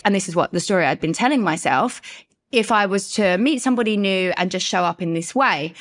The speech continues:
But when you're in partnership and you're almost changing, it feels strange.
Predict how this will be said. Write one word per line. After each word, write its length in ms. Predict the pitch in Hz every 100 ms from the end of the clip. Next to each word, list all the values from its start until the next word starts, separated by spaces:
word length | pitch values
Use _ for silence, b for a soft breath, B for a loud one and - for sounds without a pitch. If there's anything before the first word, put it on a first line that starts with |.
| B -
But 220 | 208 - _ _ _
when 340 | - 233 294 370
you're 160 | 311 254
in 220 | 262 269 262
partnership 580 | 254 277 226 - 180 -
and 140 | 202
you're 100 | 202
almost 360 | 214 202 190 -
changing, 880 | - 208 311 370 277 117 131 240 -
it 160 | 233
feels 280 | - 214 226
strange. 720 | - 453 440 370 196 151 196